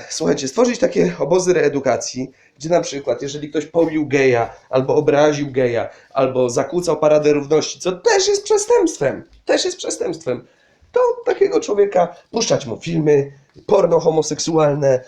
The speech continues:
puszczać mu różne inne pierdoły, sraty, pierdaty i ewentualnie na przykład, e, zmusić grupę taką, żeby macała geja, żeby obcowała z gejem.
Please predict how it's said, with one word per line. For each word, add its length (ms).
puszczać 440
mu 300
różne 360
inne 220
pierdoły, 680
sraty, 400
pierdaty 760
i 440
ewentualnie 760
na 100
przykład, 500
e, 340
zmusić 500
grupę 400
taką, 380
żeby 240
macała 480
geja, 460
żeby 260
obcowała 540
z 100
gejem. 340